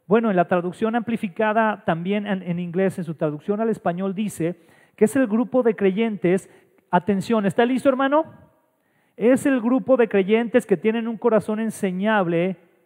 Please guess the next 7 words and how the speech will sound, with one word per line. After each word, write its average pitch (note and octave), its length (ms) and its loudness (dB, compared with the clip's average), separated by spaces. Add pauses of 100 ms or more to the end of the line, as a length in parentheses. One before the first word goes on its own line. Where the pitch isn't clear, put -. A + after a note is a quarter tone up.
(120)
y E3+ 120 -4
por E3+ 180 0
lo E3+ 80 -2
tanto F#3 440 0
un E3+ 160 -6
mayor F3+ 300 -2
entendimiento. D3 720 -8